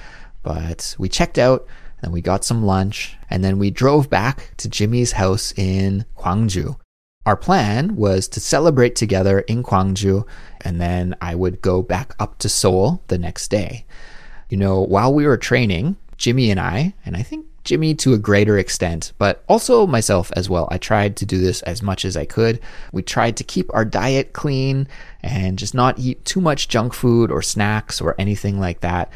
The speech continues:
down towards the lead up of the race. So our plan was to celebrate and have a really great dinner together, have a couple of drinks together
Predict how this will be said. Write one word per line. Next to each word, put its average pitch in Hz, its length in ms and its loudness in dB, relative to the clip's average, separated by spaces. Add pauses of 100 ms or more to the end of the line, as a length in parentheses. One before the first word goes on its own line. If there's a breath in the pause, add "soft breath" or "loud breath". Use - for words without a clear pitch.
(280 loud breath)
down 95 320 2
towards 95 580 0 (140)
the 92 80 -2
lead 101 260 2
up 82 300 0
of 92 180 -4
the 78 80 -2
race. 107 460 0 (260 loud breath)
So - 260 0
our 95 140 0
plan 156 480 0
was 101 320 2
to - 120 -4
celebrate 107 600 0
and 92 140 -8
have 95 320 -2
a 95 80 0
really 107 460 2
great 104 440 2
dinner 107 260 2
together, 101 640 0 (220 loud breath)
have 104 180 -2
a 101 80 0
couple 117 320 4
of 107 140 2
drinks 98 420 2
together 98 480 0